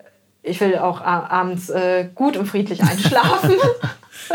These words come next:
Speaker 2: Ja, verstehe ich. Ich, ich weiß auch nicht, ob ich das, wie ich das so handhaben würde mit, mit einem Buch, weil das ist ja schon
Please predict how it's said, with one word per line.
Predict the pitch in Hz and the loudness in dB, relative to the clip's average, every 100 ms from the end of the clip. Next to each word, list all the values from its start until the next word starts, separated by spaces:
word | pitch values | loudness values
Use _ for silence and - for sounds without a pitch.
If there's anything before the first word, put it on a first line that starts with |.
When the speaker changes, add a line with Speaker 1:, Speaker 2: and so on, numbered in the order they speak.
| 427 | 0
Speaker 2:
Ja, | 151 | 0
verstehe | 165 147 165 139 | 0 0 2 2
ich. | 120 | 0
Ich, | 156 120 | -2 -2
ich | 165 160 - - - - 139 120 | -4 -6 -10 -14 -10 -6 -4 0
weiß | 147 | 0
auch | 143 | 2
nicht, | 151 143 | 0 0
ob | |
ich | 135 | -2
das, | 139 123 - _ _ _ _ _ _ - | -4 -6 -12 _ _ _ _ _ _ -2
wie | 143 | -2
ich | |
das | 135 139 - 151 143 | 0 -2 -4 -8 -6
so | 127 123 120 | 0 0 2
handhaben | 143 123 120 120 | 0 2 2 2
würde | 117 117 | 2 2
mit, | 113 113 | 2 0
mit | 135 131 127 | -4 -4 -2
einem | 123 117 | 0 0
Buch, | 127 139 - | 0 -4 -4
weil | 127 | -2
das | 120 117 | 0 -2
ist | 110 | -4
ja | 127 | -4
schon | 117 131 131 123 | -2 -2 0 -2